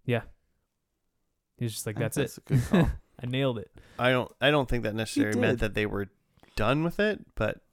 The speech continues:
Speaker 3: he
Speaker 1: Yeah, I
Speaker 3: was
Speaker 1: guess I
Speaker 3: done with,
Speaker 1: wouldn't be
Speaker 3: he was like,
Speaker 1: surprised.
Speaker 3: he was like, "I'm done with it."
Speaker 1: Mm-hmm.
Speaker 3: But that, just don't do it anymore.
Speaker 1: Mm-hmm.
Speaker 3: The genius
Speaker 2: Don't do
Speaker 3: man
Speaker 2: it.
Speaker 3: that did it.
Speaker 1: <laughs>
Speaker 2: Don't do it, H B O.
Speaker 3: Don't do it. Uh, so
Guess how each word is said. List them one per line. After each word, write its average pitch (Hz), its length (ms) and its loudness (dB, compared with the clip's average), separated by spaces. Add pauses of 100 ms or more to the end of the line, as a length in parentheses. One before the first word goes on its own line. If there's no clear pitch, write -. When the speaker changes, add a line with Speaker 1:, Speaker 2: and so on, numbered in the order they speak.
(120)
Speaker 3:
he 127 80 -2
Speaker 1:
Yeah, 165 100 2
I - 20 -2
Speaker 3:
was 117 100 -2
Speaker 1:
guess 113 80 -2
I - 60 0
Speaker 3:
done 90 80 -2
with, 107 100 -6
Speaker 1:
wouldn't 104 100 -8
be 143 100 2
Speaker 3:
he 107 60 -4
was 117 100 0
like, 113 80 0
Speaker 1:
surprised. - 100 -8
Speaker 3:
he 139 100 0
was 113 140 -2
like, 101 160 -6
"I'm 123 220 2
done 95 180 -4
with 95 160 -12
it." 101 140 -4 (140)
Speaker 1:
Mm-hmm. 113 180 -2 (800)
Speaker 3:
But 101 220 -4 (320)
that, 110 240 -4 (460)
just - 220 -12
don't - 180 -10
do 85 120 -6
it 64 80 -6
anymore. 60 320 -10 (240)
Speaker 1:
Mm-hmm. 113 160 -4 (300)
Speaker 3:
The 107 200 -4 (120)
genius 117 380 -2
Speaker 2:
Don't 117 80 -4
do 117 80 2
Speaker 3:
man 117 260 4
Speaker 2:
it. 107 80 -4
Speaker 3:
that 120 180 4
did 117 160 4
it. 113 200 2 (260)
Speaker 1:
<laughs> 131 360 2
Speaker 2:
Don't 120 160 0
do 135 120 2
it, 135 80 4
H 127 200 -2
B 123 160 0
O. 127 160 2 (160)
Speaker 3:
Don't 117 140 -4
do 135 120 6
it. 120 140 0 (1600)
Uh, 95 360 -6 (160)
so 117 420 -2